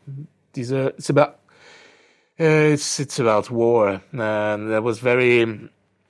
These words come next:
it's, it's about the story of a mathematician throughout the twentieth century,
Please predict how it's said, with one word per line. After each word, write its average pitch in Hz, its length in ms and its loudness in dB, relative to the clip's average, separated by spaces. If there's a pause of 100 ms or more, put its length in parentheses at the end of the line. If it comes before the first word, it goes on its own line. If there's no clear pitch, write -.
(500)
it's, - 840 -10 (180)
it's - 220 -12
about 113 680 2 (100)
the 113 120 -8
story 123 260 2
of 113 80 2
a 107 40 0
mathematician 113 760 -4
throughout 117 440 4
the 107 160 0
twentieth 110 360 -6
century, 113 560 -4